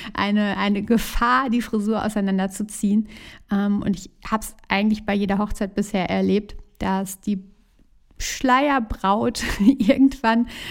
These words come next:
ähm, zu irgendeinem Gast auf jeden Fall sagte, „Vorsicht, mein Schleier, Vorsicht, ähm, du ziehst dran, ähm, sei ein bisschen vorsichtiger, meine Frisur geht auseinander.“ Genau, also das ist auf jeden Fall ein Punkt,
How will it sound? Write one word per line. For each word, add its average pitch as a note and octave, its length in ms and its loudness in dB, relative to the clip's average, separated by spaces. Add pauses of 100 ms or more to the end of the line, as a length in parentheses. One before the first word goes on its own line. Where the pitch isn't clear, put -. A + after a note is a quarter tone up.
(160)
ähm, G#3 340 0
zu - 120 -4
irgendeinem B3 400 4
Gast B3+ 300 0
auf A3 120 -4
jeden A3+ 180 4
Fall A3 180 0
sagte, G#3 420 0 (240)
„Vorsicht, C#4+ 500 0
mein A#3+ 220 0
Schleier, B3+ 540 -2
Vorsicht, A#3+ 680 -4
ähm, G#3+ 420 2 (160)
du G#3 120 -2
ziehst - 480 -6
dran, G#3+ 240 0 (420)
ähm, G3+ 360 -2
sei G#3 80 0
ein G#3 120 -2
bisschen G#3 220 -2
vorsichtiger, G3 640 -2
meine F#3+ 220 0
Frisur F#3 340 -2
geht D#3+ 160 -4
auseinander.“ - 500 -4 (340)
Genau, G#3 180 4
also G3 200 2
das G#3+ 200 0
ist B3 280 -4
auf G#3+ 220 2
jeden G#3+ 240 4
Fall G#3 300 0
ein G3+ 260 -2
Punkt, G3 400 -2